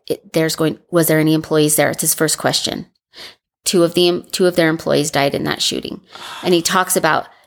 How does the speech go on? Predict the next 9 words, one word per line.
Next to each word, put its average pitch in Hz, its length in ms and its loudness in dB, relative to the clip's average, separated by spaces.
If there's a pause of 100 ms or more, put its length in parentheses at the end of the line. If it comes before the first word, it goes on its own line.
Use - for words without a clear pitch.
(180)
feeling 170 540 2 (560)
like 151 220 0
he 180 100 0
needed 170 320 4
to 175 100 -2
be 190 180 0
there, 151 300 0 (320)
but - 360 0
he's 180 320 0